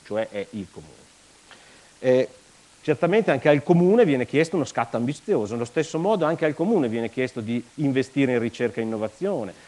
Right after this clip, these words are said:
viene chiesto di fare un salto di qualità, viene chiesto di innestare appunto nuove capacità sistemiche, viene chiesto di, di,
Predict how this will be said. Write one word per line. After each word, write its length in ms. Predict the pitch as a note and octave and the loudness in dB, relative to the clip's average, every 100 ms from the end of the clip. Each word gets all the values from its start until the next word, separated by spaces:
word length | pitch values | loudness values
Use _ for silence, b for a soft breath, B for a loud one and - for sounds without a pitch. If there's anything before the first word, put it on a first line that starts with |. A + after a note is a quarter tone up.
| B | B
viene 280 | B C#3 C#3 | B 0 2
chiesto 300 | - C#3 A#2+ | 2 -2 -2
di 80 | A#2 | -4
fare 220 | - A#2+ | 0 2
un 80 | A#2 | 0
salto 320 | - A#2+ A#2+ | 0 0 0
di 80 | G#2+ | -6
qualità, 520 | A2 G#2+ G#2 F#3 C3+ | -4 -4 0 2 2
viene 280 | A2+ C3 C#3 | 2 -2 -4
chiesto 300 | - D#3+ D3+ | -4 -4 -4
di 100 | B2 | -4
innestare 420 | C#3 C3+ - F3 | -4 -4 -2 -2
appunto 300 | C3+ E3+ F3+ | -2 -4 -4
nuove 280 | B2 D#3+ F3 | -2 0 0
capacità 500 | C3 - A#2 B2 C3+ | -2 -6 -8 -8 -8
sistemiche, 560 | B2+ A#2+ G#3+ F#3+ - - B B B | -8 -6 -4 -4 -4 -10 B B B
viene 240 | A2+ D3 | 0 2
chiesto 380 | D3 F#3 G3 D#3+ | 4 4 4 2
di, 220 | C3 D3 C#3+ - - | 2 2 0 -6 -12
di, 340 | B2 C#3+ | -2 0